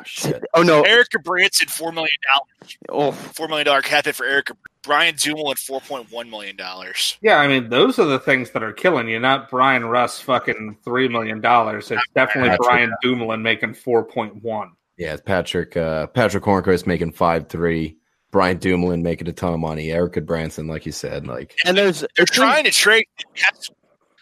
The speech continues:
Speaker 3: And
Speaker 1: Yeah.
Speaker 3: they had a trade in place to go to the Wild, and, uh,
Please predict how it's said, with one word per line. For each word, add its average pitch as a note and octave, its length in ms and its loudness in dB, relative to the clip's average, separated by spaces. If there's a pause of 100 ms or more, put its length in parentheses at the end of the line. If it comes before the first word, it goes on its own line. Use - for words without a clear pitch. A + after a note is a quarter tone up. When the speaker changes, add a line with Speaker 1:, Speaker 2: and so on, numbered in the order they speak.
(460)
Speaker 3:
And D3 240 2
Speaker 1:
Yeah. B2+ 60 6
Speaker 3:
they A#2 100 4
had G#3+ 140 2
a G3+ 40 0
trade G3 260 2
in E3+ 80 -2
place F3 220 -4
to - 320 -10
go D#3 60 0
to D3+ 40 -4
the B2+ 80 -10
Wild, E3+ 600 4
and, C#3 460 0 (840)
uh, C3 300 -2